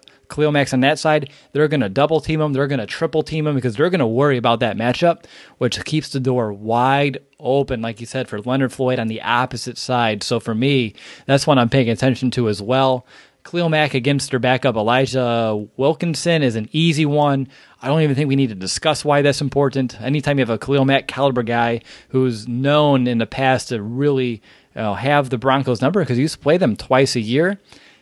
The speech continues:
it's an easy one to pay attention to, because that's one that Mac should win all game long, and the attention he should garner over there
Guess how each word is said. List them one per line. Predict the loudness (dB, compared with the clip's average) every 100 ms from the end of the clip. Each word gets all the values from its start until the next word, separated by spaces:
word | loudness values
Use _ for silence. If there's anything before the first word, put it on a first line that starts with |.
| _ _ _ _ _
it's | -10 -4
an | -4
easy | -2 -2 -2 -4
one | 0 2 4
to | 2
pay | 0
attention | 2 0 0 -4
to, | -2 -2
because | -2 0
that's | 0 0
one | -2
that | 0 0 0
Mac | 0 0
should | 0 0
win | 2 0 -2
all | -2 -2 0
game | 0 -2
long, | 0 0 0 -2
and | -4 -8 -8
the | -6
attention | -4 -2 -2 0
he | 0
should | -2 -2
garner | 0 2 2 2
over | 2 0
there | -2 -2